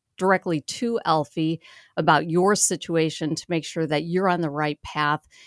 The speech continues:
and figure out how you need to adapt and adjust to these current times,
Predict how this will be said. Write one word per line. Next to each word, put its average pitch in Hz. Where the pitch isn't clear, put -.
and 160
figure 175
out 143
how -
you 180
need 214
to 147
adapt 147
and 156
adjust 147
to 156
these 147
current 156
times, 147